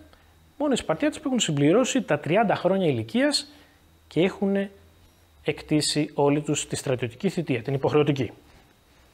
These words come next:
Και πάμε στην επόμενη μας ερώτηση. Λέμε τη σύγχρονη εποχή.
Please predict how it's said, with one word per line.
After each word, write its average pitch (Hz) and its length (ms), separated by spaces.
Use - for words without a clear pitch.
Και 185 140
πάμε 247 340
στην 185 220
επόμενη 175 380
μας 180 200
ερώτηση. - 640
Λέμε 214 360
τη 143 100
σύγχρονη 123 420
εποχή. 117 440